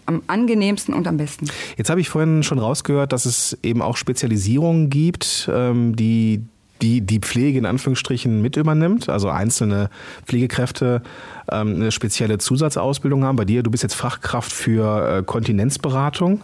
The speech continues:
Speaker 2: Das habe ich jetzt
Speaker 1: Förderung.
Speaker 2: richtig. Förderung,
Speaker 1: Mhm.
Speaker 2: danke schön. Ähm, welche, welche Fachkräfte gibt's denn noch?
Speaker 1: Wir haben den, äh, Kergo-Coach. Das ist, äh, unser Mobi-Trainer. Das ist, ähm, Patrick. Der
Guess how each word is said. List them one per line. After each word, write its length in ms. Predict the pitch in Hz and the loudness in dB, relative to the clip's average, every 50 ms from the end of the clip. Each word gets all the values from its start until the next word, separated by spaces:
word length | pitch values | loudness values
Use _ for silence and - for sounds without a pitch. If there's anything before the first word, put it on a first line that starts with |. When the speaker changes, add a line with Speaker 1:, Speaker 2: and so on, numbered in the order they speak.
| - - | -8 -12
Speaker 2:
Das 240 | - 127 113 - | -8 -8 -6 -4
habe 140 | - 104 101 | -4 -2 0
ich 40 | 95 | 0
jetzt 60 | 95 185 180 | 0 0 0
Speaker 1:
Förderung. 280 | 175 208 208 220 240 | 0 0 0 2 2
Speaker 2:
richtig. 160 | 262 285 262 202 | 0 0 0 0
Förderung, 400 | 185 - 156 160 165 160 170 208 196 | 0 2 2 2 2 2 2 0 0
Speaker 1:
Mhm. 20 | |
Speaker 2:
danke 240 | 147 233 233 254 262 | 2 2 2 2 2
schön. 200 | - - 185 202 - - - - - - - - - - | 2 0 0 -2 -2 -6 -10 -10 -8 -6 -6 -6 -4 -2
Ähm, 360 | 131 135 135 135 135 135 135 - - - - - | -2 0 2 2 2 0 -2 -4 -12 -14 -8 -4
welche, 480 | 139 175 - - 202 175 165 139 76 110 | -4 -2 0 0 0 2 2 2 0 0
welche 220 | 147 - - 143 | -2 0 -2 -2
Fachkräfte 580 | - - 165 165 - - - 160 156 - - 135 | -2 -2 -4 -4 -4 -4 -4 -4 -2 -2 0 -2
gibt's 220 | 143 147 - - | 0 0 -2 -2
denn 160 | - 139 139 | 0 2 2
noch? 320 | 151 135 104 - - - - - - _ - - | 2 2 0 -2 -8 -12 -14 -18 -20 _ -8 -4
Speaker 1:
Wir 260 | 196 180 185 180 180 | -2 0 0 2 2
haben 360 | 180 180 180 180 185 185 175 | 2 2 2 2 2 2 2
den, 280 | 170 170 170 165 160 147 | 2 2 2 2 2 2
äh, 300 | - 147 151 151 151 151 147 | 2 2 2 2 0 0 -2
Kergo-Coach. 960 | - 185 185 208 240 226 262 233 254 - 233 226 240 269 277 - - - - - - - - - - - - - | -2 -2 -2 -2 -2 -2 -2 -2 -2 -2 0 0 2 0 0 -2 -6 -8 -10 -12 -20 -20 -20 -20 -20 -16 -8 -6
Das 120 | 190 185 | -4 -2
ist, 240 | 190 185 190 190 - | -2 -2 -2 -2 -2
äh, 40 | - | 0
unser 540 | - 175 175 175 - 180 185 185 175 160 - - | 2 2 2 2 2 2 2 2 0 0 -2 0
Mobi-Trainer. 840 | 185 190 202 220 214 247 247 240 247 - 233 233 240 240 247 247 247 214 | 0 2 2 2 2 2 2 0 -2 -2 -2 0 2 2 2 2 2 0
Das 180 | 208 190 185 | -2 -2 -4
ist, 300 | 185 185 180 175 - - | -4 -4 -4 -6 -6 -4
ähm, 1300 | - - 175 170 165 165 160 160 160 160 156 156 156 156 151 151 147 147 147 143 - - - 170 160 156 - - - - - - - - - | -2 0 2 2 2 2 2 2 2 2 2 2 2 2 2 2 2 2 2 0 0 -2 -2 -4 -8 -10 -14 -20 -20 -20 -20 -20 -20 -12 -6
Patrick. 440 | - 220 - - 277 269 262 269 - - - - - - - - - _ - - | -4 -4 -2 0 0 0 0 -2 -6 -16 -20 -20 -20 -20 -20 -20 -20 _ -4 -2
Der 680 | 196 196 202 202 202 196 190 190 190 190 185 185 190 | 0 2 2 2 2 2 2 2 2 2 0 0 0